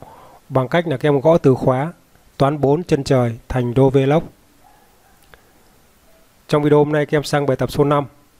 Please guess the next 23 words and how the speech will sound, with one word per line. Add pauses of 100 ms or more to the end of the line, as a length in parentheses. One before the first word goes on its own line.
(720)
Bà
ngoại
của
An (600)
cắt
vải
vụn (400)
thành
những
mảnh
hình
vuông, (500)
rồi
may
nối
chúng
lại (440)
thành
một
cái
chăn (520)
hai
lớp.